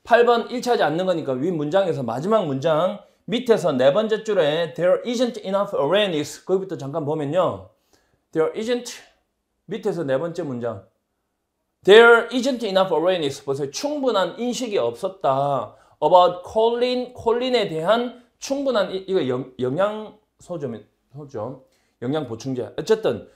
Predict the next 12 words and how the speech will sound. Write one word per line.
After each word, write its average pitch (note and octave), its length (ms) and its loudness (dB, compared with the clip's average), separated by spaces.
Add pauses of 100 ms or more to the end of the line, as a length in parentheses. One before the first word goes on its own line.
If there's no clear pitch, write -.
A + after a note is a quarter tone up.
(160)
자, C#3 180 4
영양 B3+ 400 6
콜린에 C4 420 4
대한 F#3 260 4
충분한 C4 460 0
인식이 A3 320 -2
없었다. C#3 600 2
심지어 F#3 880 2 (300)
among A3+ 880 2
healthcare G#3 760 -2
professionals, G#3 840 -4 (260)
건강, F#3+ 580 0